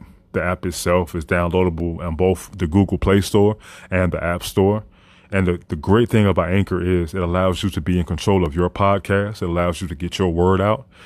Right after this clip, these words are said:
It allows you to make your podcast the way you want it to be. It gives you the tools. It also gives you the direction to go, the layout. Anything you wanna do, Anchor can provide it for you so you can get your podcast out there.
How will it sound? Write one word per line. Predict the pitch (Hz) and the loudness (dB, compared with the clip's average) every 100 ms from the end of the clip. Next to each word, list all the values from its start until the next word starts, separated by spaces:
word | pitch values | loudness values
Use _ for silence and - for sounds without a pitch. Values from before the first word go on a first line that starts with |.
| - - - | -20 -16 -6
It | 87 | -2
allows | 82 85 90 80 | 0 2 0 0
you | 95 | -2
to | 90 - 90 87 - _ _ _ _ _ _ _ _ _ - | -2 -2 -2 -2 -8 _ _ _ _ _ _ _ _ _ -2
make | 98 80 | -2 0
your | 95 | 0
podcast | 98 92 90 90 82 | 2 2 2 0 2
the | 85 | 0
way | 82 | 2
you | 82 | 2
want | 82 90 90 | 2 2 0
it | |
to | 80 80 | -2 -4
be. | 82 78 - - - _ _ | -4 -6 -10 -20 -20 _ _
It | 85 | -2
gives | 90 87 | 0 0
you | 87 | -2
the | 76 | -6
tools. | 82 - 107 95 82 | -2 4 4 4 0
It | 85 | 0
also | 87 85 87 | -2 0 -4
gives | 78 92 80 | -2 -2 -2
you | 92 90 - - - | -2 -4 -6 -20 -6
the | 85 | -4
direction | 78 76 92 - 85 | -2 0 0 0 -2
to | 80 | -2
go, | 76 82 78 78 _ _ _ _ _ _ | -2 -2 -2 -10 _ _ _ _ _ _
the | 82 | 0
layout. | 82 92 85 80 82 - - | 2 2 2 0 -6 -14 -4
Anything | 101 101 98 101 | 2 4 4 2
you | 98 | 2
wanna | 98 95 | 2 2
do, | 85 101 95 | 2 2 2
Anchor | 92 92 95 | 0 -2 -2
can | - | -4
provide | 80 73 87 82 | -4 0 0 0
it | 87 | -4
for | - 85 | -4 -4
you | 85 | -4
so | - | -2
you | 85 | -2
can | 80 | -2
get | 80 | -4
your | - | -8
podcast | - 90 80 - 78 80 | -4 -2 -2 -2 -6 -2
out | 78 78 | -4 -4
there. | - 80 76 | -6 -10 -12